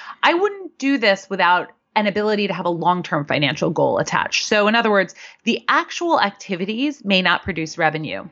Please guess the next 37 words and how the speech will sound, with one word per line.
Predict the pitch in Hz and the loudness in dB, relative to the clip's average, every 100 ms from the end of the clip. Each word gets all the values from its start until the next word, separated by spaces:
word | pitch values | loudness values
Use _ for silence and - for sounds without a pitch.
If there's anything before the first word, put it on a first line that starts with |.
| - - | -20 -10
However, | - 220 233 202 180 - - | 0 2 4 4 2 0 0
I | 208 | 0
can | 214 247 | 0 -6
pull | 226 - 220 | -4 -6 -2
back | 247 247 233 | 2 2 0
and | 196 | -2
say, | 175 165 165 | 2 0 0
"Because | 175 - 285 302 | -8 -2 -2 -2
of | 220 | -2
the | 196 | 0
women | 196 190 | 2 4
I've | 170 151 | 2 2
met | 180 180 | 2 0
through | - 147 | -2 -4
this, | 101 - | -4 -2
or | |
because | 160 160 - 269 247 | -2 -2 -2 0 2
of | 196 | 2
this | 190 175 | 2 2
activity | - 202 180 165 | 0 0 0 2
that | 151 | 4
I've | 156 151 | 2 2
done, | 190 143 147 - - | 2 0 -4 -4 2
I've | 196 | 2
been | 214 190 | 2 0
able | 180 | -2
to | 185 | -4
generate | 170 170 170 151 156 - | -2 -2 0 0 0 0
five | 190 175 | 2 2
million | 170 165 165 | 2 0 2
dollars | 156 151 156 151 156 - - - | 4 4 4 2 -2 -6 -14 -2
over | 180 180 170 | 0 2 0
the | |
course | 165 180 160 - | 0 0 0 2
of | 165 160 | 0 0
five | - 147 143 | 0 0 0
years." | 151 139 - - | 0 -2 -2 -6